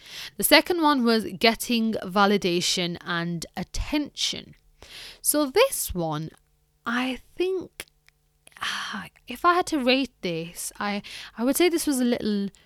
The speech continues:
I think the scarcity and fear one is more dominant than the validation attention one. But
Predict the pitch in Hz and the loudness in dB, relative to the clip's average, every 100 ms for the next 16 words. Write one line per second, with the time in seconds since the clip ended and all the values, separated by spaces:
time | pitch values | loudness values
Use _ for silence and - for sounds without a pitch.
0 | _ _ _ - - 269 403 415 - 320 | _ _ _ -14 -2 0 4 4 2 4
1 | 285 294 - 294 247 226 226 247 254 254 | 4 4 0 -2 0 0 2 4 2 0
2 | 202 175 196 202 175 175 185 202 311 302 | -4 -2 0 0 2 0 2 2 0 -2
3 | - - - - _ - 180 185 202 190 | -10 -20 -20 -20 _ -8 -4 0 4 4
4 | 190 190 185 - 160 185 185 175 190 190 | 4 2 0 -4 -4 0 2 4 2 2
5 | 185 180 - 175 156 196 208 - 269 277 | 2 0 0 -6 -6 -4 -2 0 2 2
6 | 339 320 - - - _ _ 208 190 185 | 0 -4 -16 -20 -20 _ _ 2 2 2